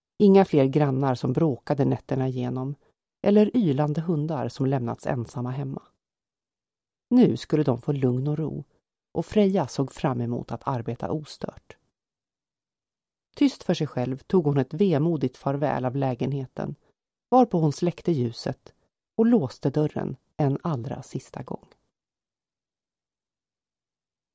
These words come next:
Katten Dolly satt redan i sin bur i hallen ovanpå en flyttkartong och väntade otåligt på att få komma iväg. Den två år gamla katten, som var av rasen Russian Blue,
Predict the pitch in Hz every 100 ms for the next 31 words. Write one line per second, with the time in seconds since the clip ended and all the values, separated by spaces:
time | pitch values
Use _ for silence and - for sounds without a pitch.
0 | _ - 202 - 214 214 214 135 135 156
1 | - 165 - 175 135 135 143 - 139 165
2 | 143 131 143 147 127 135 139 _ _ 208
3 | 180 185 185 - 131 - 156 - 139 -
4 | - 143 - _ _ - 156 156 135 135
5 | - 196 135 - 165 120 127 - - -
6 | - - 117 123 127 - 160 160 _ _
7 | _ _ _ _ _ _ _ 214 214 -
8 | 277 156 135 156 143 135 147 185 _ -
9 | 143 - _ _ - 202 196 165 160 160
10 | 147 135 - 151 151 147 - 185 190 190
11 | -